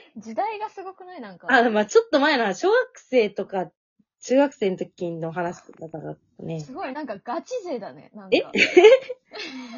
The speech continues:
Speaker 2: あの、なんか懐かしい。そう。だから夜中、
Speaker 1: うん。
Speaker 2: 夜中っていうか夜に、
Speaker 1: うん。
Speaker 2: その、一応、だ-、
Speaker 1: うん。
Speaker 2: カセット録音入れといて、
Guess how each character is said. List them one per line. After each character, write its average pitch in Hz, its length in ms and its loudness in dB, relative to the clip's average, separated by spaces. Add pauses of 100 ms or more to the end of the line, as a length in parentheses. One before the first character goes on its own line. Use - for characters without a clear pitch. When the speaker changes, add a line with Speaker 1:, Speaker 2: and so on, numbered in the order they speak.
(240)
Speaker 2:
あ 554 140 0
の、 - 60 -6
な - 140 -2
ん - 20 -4 (180)
か 214 220 -4
懐 - 20 -16
か 277 220 -10
し 262 160 -8
い。 233 60 -8
そ 262 220 2
う。 - 20 0
だ 247 100 -2
か 226 80 0
ら - 40 2
夜 262 180 4
中、 285 520 -2
Speaker 1:
う - 40 -12
ん。 - 20 -8
Speaker 2:
夜 233 80 -4
中 311 180 -2
っ 359 60 -6
て 240 60 -10
い - 20 -18
う - 20 -8
か 220 40 -4
夜 247 260 0
に、 262 220 -4
Speaker 1:
う - 40 -4
ん。 - 20 -16
Speaker 2:
そ 202 100 -8
の、 190 80 -6
一 185 180 -6
応、 180 180 -4
だ-、 185 120 -10
Speaker 1:
う - 20 -12
ん。 - 40 -14
Speaker 2:
カ 208 100 -16
セ 226 120 -4
ッ - 160 -8
ト 190 280 0
録 180 260 -4
音 190 80 0
入 190 60 0
れ 202 120 -2
と 254 120 0
い 262 140 0
て、 403 520 4